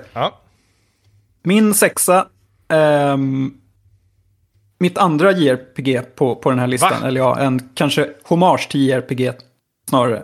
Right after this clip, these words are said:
Speaker 2: eh, Sea of Stars, som, eh, <clears throat>
Speaker 1: Nu,
Speaker 2: ja, vad ska du
Speaker 1: nu,
Speaker 2: säga
Speaker 1: nu
Speaker 2: nu då?
Speaker 1: måste ju räcka med alla de här barnspelen du tar upp, alltså.
Speaker 2: Nej, men det här är väl inte barnspel, det här är väl något för en, eh, mogen äldre publik som växte upp med Chrono Trigger och, <laughs> eh,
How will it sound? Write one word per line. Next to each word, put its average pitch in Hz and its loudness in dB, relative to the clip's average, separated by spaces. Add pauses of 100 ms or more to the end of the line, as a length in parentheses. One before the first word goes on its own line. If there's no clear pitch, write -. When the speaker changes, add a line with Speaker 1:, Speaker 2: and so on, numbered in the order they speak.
Speaker 2:
eh, 117 -10
Sea 175 2
of 143 0
Stars, - -2 (840)
som, 131 0
eh, 131 -2 (480)
<clears throat> - -2
Speaker 1:
Nu, 165 0
Speaker 2:
ja, 151 2
vad 147 0
ska 143 0
du 143 2
Speaker 1:
nu, 170 2
Speaker 2:
säga 143 0
Speaker 1:
nu 147 4
Speaker 2:
nu 135 2
då? 131 0
Speaker 1:
måste 127 -4
ju 123 -2
räcka 120 -6
med 110 -4
alla 95 -6
de 87 -12
här 90 -8
barnspelen 92 -6
du 87 -14
tar 92 -10
upp, - -14
alltså. - -14 (140)
Speaker 2:
Nej, 214 0
men 185 -2
det 175 2
här 165 0
är 147 0
väl 143 0
inte 139 -2
barnspel, 139 -2
det 147 0
här 160 2
är 139 2
väl 131 -2 (1080)
något 214 2
för 202 2
en, 185 2
eh, 175 2 (1000)
mogen 190 0
äldre 185 2
publik 151 -2
som - -2
växte 156 0
upp 196 0
med 151 2
Chrono 143 2
Trigger 135 0
och, - -6
<laughs> - -
eh, 135 0